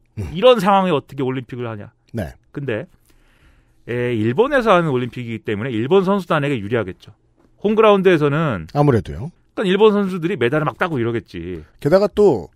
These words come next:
Speaker 1: 리우 올림픽 당시에 일본의 하계 올림픽 성적이 워낙 좋았습니다.
Speaker 2: 음.
Speaker 1: 네, 사 년 후를 매우 기약해 볼 만한.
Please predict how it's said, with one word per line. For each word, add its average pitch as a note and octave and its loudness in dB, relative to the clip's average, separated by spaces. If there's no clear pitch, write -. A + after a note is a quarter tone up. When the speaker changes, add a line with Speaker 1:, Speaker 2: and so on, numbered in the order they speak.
Speaker 1:
리우 E3 2
올림픽 A3 0
당시에 E3+ 4
일본의 E3 4
하계 E3+ 2
올림픽 F#3 2
성적이 F#3 0
워낙 A#2+ 2
좋았습니다. - -6
Speaker 2:
음. G#2 -10
Speaker 1:
네, F2 -6
사 C#3+ -2
년 E3+ 2
후를 D3+ 4
매우 B2+ 6
기약해 C#3 2
볼 C3+ 2
만한. C3+ 4